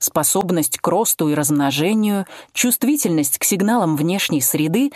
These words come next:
клеточную структуру — мы находим и в раке, но в сильно искажённом,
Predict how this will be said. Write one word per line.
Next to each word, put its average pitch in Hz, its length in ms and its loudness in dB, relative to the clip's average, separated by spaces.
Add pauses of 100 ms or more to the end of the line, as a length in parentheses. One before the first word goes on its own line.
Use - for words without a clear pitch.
(160)
клеточную 240 580 0
структуру — 294 640 0 (380)
мы 208 160 2
находим 254 460 2
и 247 180 0
в 208 80 0
раке, 202 500 0 (400)
но 170 160 2
в 294 80 -2
сильно 277 480 2
искажённом, 180 920 2